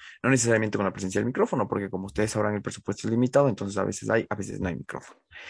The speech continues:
Em, y hace poco volví a la radio para algunas entrevistas de, de opinión y tal,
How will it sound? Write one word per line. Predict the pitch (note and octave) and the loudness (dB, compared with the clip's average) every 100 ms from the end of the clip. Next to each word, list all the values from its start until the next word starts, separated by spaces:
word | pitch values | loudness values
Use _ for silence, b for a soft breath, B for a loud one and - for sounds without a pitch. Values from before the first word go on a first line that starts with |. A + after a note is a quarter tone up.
| B B B - | B B B 4
Em, | A#2 A2+ G#2+ G#2 G2+ G2 F#2+ - B B B B | 6 8 6 4 2 0 -2 -8 B B B B
y | A2+ | 4
hace | B2+ C3+ | 4 4
poco | C3+ C#3+ D3+ | 0 0 0
volví | A#2+ G2 F#2+ G#2 | 2 2 4 4
a | G#2 | 4
la | A2+ | 4
radio | B2+ D3 C#3 C#3 - - _ _ - | 4 2 2 -4 -16 -20 _ _ -8
para | G2 F#2+ | -6 -4
algunas | G2 G2+ G2+ | -4 -2 -4
entrevistas | G2+ G2+ G2+ G2+ G2+ | -4 -4 -4 -4 -2
de, | G2+ G2 F#2+ | 0 0 0
de | G2 | -2
opinión | G2+ B2+ C3+ | 0 2 2
y | A#2+ | 4
tal, | - E3+ | 2 2